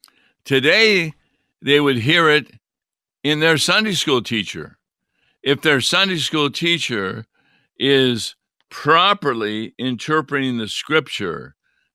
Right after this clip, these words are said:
and telling what the figures of speech really mean, that is as though Jesus himself is talking. Then in the worship service, remember,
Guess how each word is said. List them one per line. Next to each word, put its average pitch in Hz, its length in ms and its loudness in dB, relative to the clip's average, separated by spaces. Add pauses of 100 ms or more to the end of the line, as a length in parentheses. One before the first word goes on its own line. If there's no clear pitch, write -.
and 117 280 -2
telling 151 460 0
what 127 180 -2
the 107 120 -4
figures 143 520 -2
of 107 160 -4
speech - 640 -4
really 127 560 0
mean, 123 600 -4 (500)
that 147 360 0
is 131 220 -2
as 120 220 -4
though 131 240 0
Jesus 127 720 -4
himself 120 580 -2
is 104 220 -8
talking. 101 640 -4 (640)
Then 170 260 0
in 156 140 0
the 143 100 2
worship 156 560 0
service, 87 800 -4 (500)
remember, 156 720 0